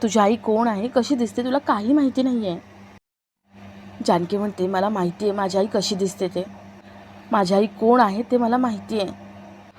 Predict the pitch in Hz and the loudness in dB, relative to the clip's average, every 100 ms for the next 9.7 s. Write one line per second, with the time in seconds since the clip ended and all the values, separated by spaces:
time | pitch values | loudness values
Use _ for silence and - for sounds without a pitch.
0 | - - - 247 202 220 208 - - 233 | -20 -8 -2 0 0 -2 -2 -4 -4 2
1 | 208 220 220 185 202 226 233 208 - 214 | 4 4 2 0 0 2 2 0 0 -4
2 | 202 - - - - - - - - - | -4 -6 -16 -20 -20 -20 -20 -20 -4 0
3 | 254 - 262 247 202 202 - 214 254 254 | 0 2 4 6 4 2 -4 -2 0 2
4 | 240 277 277 202 247 208 208 277 233 214 | 4 4 4 2 0 -2 -2 -2 2 2
5 | 226 240 220 208 196 220 226 220 214 233 | 2 0 0 -4 -4 0 2 2 0 -2
6 | 254 277 285 202 285 294 - 240 - 262 | 0 0 2 4 2 0 -4 -4 -2 2
7 | 247 240 254 240 269 247 - - 233 - | 2 0 -2 -2 0 0 -2 -6 -4 -6
8 | - - - - _ - - - - - | -12 -20 -20 -20 _ -20 -20 -20 -20 -20
9 | - 202 202 196 208 226 | -2 2 2 4 4 4